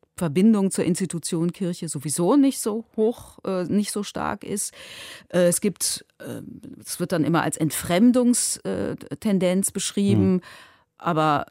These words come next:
Speaker 1: viele sind auch gar nicht beheimatet in der Kirche, sehen dann den Gehaltszettel und sagen, „Wozu zahle ich das überhaupt noch? Ich hab doch gar nichts davon.“ Also es kommen verschiedene Gründe zusammen und manchmal auch ganz konkret, äh, ein Ärger über einen, äh,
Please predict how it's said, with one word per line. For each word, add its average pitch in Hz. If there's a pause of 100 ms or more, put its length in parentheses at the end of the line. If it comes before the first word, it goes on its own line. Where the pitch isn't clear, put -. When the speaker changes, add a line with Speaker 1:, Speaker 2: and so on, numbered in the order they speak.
Speaker 1:
viele 180
sind 185
auch -
gar 160
nicht 156
beheimatet 180
in 151
der 180
Kirche, 185
sehen 170
dann 156
den 151
Gehaltszettel 156
und 160
sagen, 156
„Wozu 151 (280)
zahle 170
ich -
das 190
überhaupt 160
noch? 165
Ich -
hab 151
doch 170
gar 151
nichts 180
davon.“ 170 (360)
Also 156
es 170
kommen 185
verschiedene 170 (420)
Gründe 165
zusammen 202
und 185
manchmal 151
auch -
ganz 185
konkret, 185 (520)
äh, 170
ein -
Ärger 180
über 175
einen, 156
äh, -